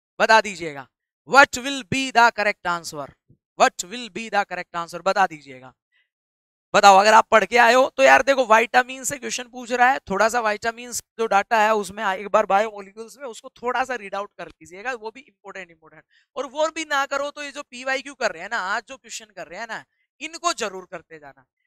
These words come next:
क्योंकि पेपर में आपके में यार वही क्वेश्चन रिपीट होते हैं, कोई इस पेपर का आ गया, कोई उस पेपर का आ गया, यही क्वेश्चन आपके एग्जाम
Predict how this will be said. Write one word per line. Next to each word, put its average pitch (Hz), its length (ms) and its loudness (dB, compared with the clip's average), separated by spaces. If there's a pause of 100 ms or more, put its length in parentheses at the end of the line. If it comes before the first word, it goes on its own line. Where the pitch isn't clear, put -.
(120)
क्योंकि 269 180 -10
पेपर 277 420 -4
में 302 80 -6
आपके 240 380 -4
में 247 80 -16
यार 262 180 -8
वही 170 200 -14
क्वेश्चन 220 360 -20
रिपीट 180 320 -20
होते 147 240 -20
हैं, 131 160 -20 (400)
कोई 170 140 -18
इस 185 120 -18
पेपर - 320 -12
का 240 100 -4
आ 226 80 -2
गया, 220 240 -6
कोई 180 160 -20
उस 170 140 -20
पेपर 226 320 -18
का 214 160 -8
आ 202 40 -10
गया, 214 120 -16
यही 185 300 -18
क्वेश्चन 202 340 -18
आपके 170 260 -18
एग्जाम 151 340 -20